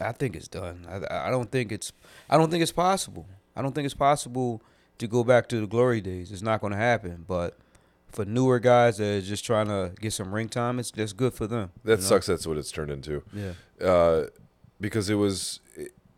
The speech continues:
Speaker 2: it was R O H and C C W that ran East Coast.
Speaker 1: Yep.
Speaker 2: And then you had Chikara
Speaker 1: Yep.
Speaker 2: for a hot minute, and then that went away, and then C C W was still fucking there.
Speaker 1: Yeah.
Speaker 2: You know what I mean? Like,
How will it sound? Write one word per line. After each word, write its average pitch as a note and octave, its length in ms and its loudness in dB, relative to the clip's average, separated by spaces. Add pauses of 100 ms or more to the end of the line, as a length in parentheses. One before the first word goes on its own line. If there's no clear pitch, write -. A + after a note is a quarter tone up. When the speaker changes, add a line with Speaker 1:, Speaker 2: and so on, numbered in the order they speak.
(120)
Speaker 2:
it F#2+ 60 -2
was F2+ 180 -2
R F2+ 180 6
O F#2+ 100 6
H F#2+ 120 -2
and F2+ 80 -10
C G2+ 120 -6
C F2 120 -6
W F#2+ 180 0
that D#2+ 100 -4
ran E2 160 0
East E2+ 200 -8
Coast. - 340 -8 (220)
Speaker 1:
Yep. G#2 240 -2
Speaker 2:
And D#2+ 100 -4
then D#2 60 -4
you D#2 80 -8
had D#2 100 -4
Chikara E2+ 800 2
Speaker 1:
Yep. - 120 -12
Speaker 2:
for E2 200 -2
a D#2 40 -4
hot D#2+ 220 -2
minute, F2 260 -2
and D#2+ 120 -8
then D2 140 -6
that D2+ 180 -4
went E2 120 -4
away, E2 220 -2
and F2 140 -6
then D2+ 160 -10 (460)
C - 180 -8
C D2 60 -6
W E2 220 -4
was E2 100 -6
still E2+ 200 -2
fucking E2 320 -4
there. D2+ 280 -4 (340)
Speaker 1:
Yeah. F#2 320 -8
Speaker 2:
You F2+ 80 -4
know E2 60 0
what D#2+ 60 0
I D#2 40 -4
mean? F#2 300 -6
Like, F2 260 -2